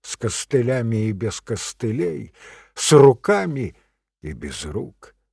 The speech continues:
с ногами и без ног. Горе людское собралось сюда и слушает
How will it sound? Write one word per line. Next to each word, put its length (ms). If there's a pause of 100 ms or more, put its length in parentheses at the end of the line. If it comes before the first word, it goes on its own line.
(280)
с 260
ногами 760 (680)
и 100
без 380
ног. 600 (840)
Горе 460
людское 840
собралось 760
сюда 680
и 200
слушает 840